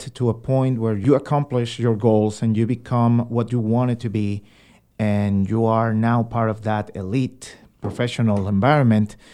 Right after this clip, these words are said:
but still you remain true to your roots and to your origins,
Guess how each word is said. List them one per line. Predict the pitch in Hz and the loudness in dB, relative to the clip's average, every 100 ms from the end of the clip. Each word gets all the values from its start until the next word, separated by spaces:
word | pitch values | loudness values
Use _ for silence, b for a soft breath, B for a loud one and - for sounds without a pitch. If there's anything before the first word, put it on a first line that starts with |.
| B B B B | B B B B
but | 117 127 - | 2 2 0
still | - - 233 208 143 127 110 | -14 0 2 4 4 0 -2
you | 127 160 | 0 2
remain | 151 123 127 131 120 | 4 4 4 2 -2
true | - 165 175 160 | -2 0 2 0
to | - | -2
your | 120 110 101 | -2 0 0
roots | 110 139 147 - | 0 0 -2 -6
and | - 95 | -6 -6
to | - | -4
your | 95 92 | -4 -2
origins, | 120 135 120 110 104 107 - | 0 0 0 0 0 0 -6